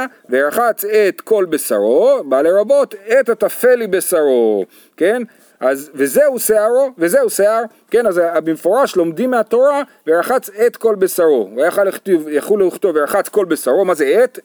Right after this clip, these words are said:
את בא לרבות, "את הטפל לבשרו", מה שנספח לבשר, וזה השיער. אז גם זה מדאורייתא, חציצה בשיער היא גם כן דאורייתא.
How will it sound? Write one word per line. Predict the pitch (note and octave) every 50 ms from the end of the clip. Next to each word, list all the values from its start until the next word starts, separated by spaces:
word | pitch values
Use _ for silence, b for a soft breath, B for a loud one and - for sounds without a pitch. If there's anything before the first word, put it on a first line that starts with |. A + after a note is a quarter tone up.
| - A#3
את | C4+ - -
בא | G3+ A#3 A#3+
לרבות, | B3 A#3+ A#3+ A#3 C4+ C4+ - A3+
"את | G3+ -
הטפל | F#3+ F3+ - F3+ - - B3 B3+
לבשרו", | B3 A3 F#3+ F#3 E3+ - F3 D#3+ D3 B2+ G#2 b b b b b b _
מה | E3 F#3
שנספח | F3+ - G3 F3+ E3+ - - - A#3 A3 - -
לבשר, | F#3 E3 D3 C#3 - - C3 G#2 F2+ b b b b b
וזה | - A2 A2+ B3 C4
השיער. | B3 - - A3+ A#3 A3+ A3+ A3 G#3+ - b b b b b b
אז | - - B2
גם | C3 - G3 G3+
זה | G3 E3+ A3+ D4+ E4+ E4
מדאורייתא, | D4+ C4 B3 A#3+ A3+ G#3+ G3+ F#3 E3 - C#3+
חציצה | B2+ - F3+ - D#3 - G3+ G#3
בשיער | G#3+ A3 - - A3+ G#3+
היא | A3+ A#3 A3+
גם | G3+ A#3 C4+ D4+ B3+
כן | - B3 A3
דאורייתא. | G3 F#3+ E3+ D#3 C#3 B2 G#2 - -